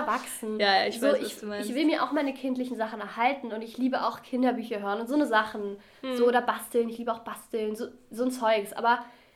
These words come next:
Speaker 1: es gibt auch einfach Leute, die, die wollen die Verantwortung noch gar nicht.
Speaker 2: Ja,
Speaker 1: Und
Speaker 2: dieses
Speaker 1: die
Speaker 2: absolute Freisein.
Speaker 1: Ja, so in allen Dingen
Speaker 2: Keinerlei
Speaker 1: so.
Speaker 2: Verpflichtungen.
Speaker 1: Ja, und
Speaker 2: Hm.
Speaker 1: sich nicht festlegen wollen oder Ordnung oder was weiß ich, was da Themen sind. So, das ist, ja,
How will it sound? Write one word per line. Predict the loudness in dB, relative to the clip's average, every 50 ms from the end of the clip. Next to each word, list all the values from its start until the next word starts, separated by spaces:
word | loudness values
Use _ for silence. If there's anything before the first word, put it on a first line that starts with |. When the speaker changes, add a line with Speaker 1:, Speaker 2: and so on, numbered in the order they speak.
| _ _ _
Speaker 1:
es | -12 -8
gibt | -6 -4 -4
auch | -2 -2
einfach | 0 0 2 4
Leute, | 6 6 6 6 4
die, | 0 -2 -2 -2 -2 -4
die | -8 -2 2
wollen | 4 6 6 6 4
die | 4 0
Verantwortung | 0 0 0 0 0 0 -2 -4 -4 -4 -6
noch | -6 -8 -6 -4
gar | 0 2 2 2 2
nicht. | 2 2 2 2
Speaker 2:
Ja, | 0
Speaker 1:
Und | 0 2 0
Speaker 2:
dieses | 2 2
Speaker 1:
die | 2 2
Speaker 2:
absolute | 2 2 2 0 -2 -2 -2 -2 -2 -2 -2 -2 -4
Freisein. | -4 -6 -4 -4 -2 0 0 0 -2 -4 -6 -6 0 2
Speaker 1:
Ja, | 6 8 10 10 8
so | 8 6 2 2
in | 2 2 0 2
allen | 2 2 4 4 4
Dingen | 4 4 4 4 4 4 4
Speaker 2:
Keinerlei | 4 4 4 6 6 6
Speaker 1:
so. | 4
Speaker 2:
Verpflichtungen. | 2 0 -2 -4 -4 -6 -6 -8 -10 -10 -6 0 4
Speaker 1:
Ja, | 4 6 6 6 4 4 2 2
und | 0 0 0
Speaker 2:
Hm. | -2 -4 -6
Speaker 1:
sich | -6 -4 -2
nicht | -2 -2 -2 -2
festlegen | -4 -4 -4 -2 0 0 2 2 0 -2 -2
wollen | 0 0 0 0 -2 -4 -6 -8 -8
oder | -2 -2 -2 0 2
Ordnung | 2 4 4 4 2 0 -2 0
oder | 0 0 0 2 2
was | -2 -2 -2
weiß | -6 -10 -12
ich, | -14 -18 -18 -10 -8
was | -8 -8 -4 -4
da | -4
Themen | -4 -4 -6 -4 -4 -4 -4 -4
sind. | -6 -4 -4 -4 -4 -6 -6
So, | -8 -8
das | -8 -8 -10 -10 -10 -10
ist, | -12 -14 -14 -16 _ _ _ _
ja, | -6 -6 -4 -6 -6 -10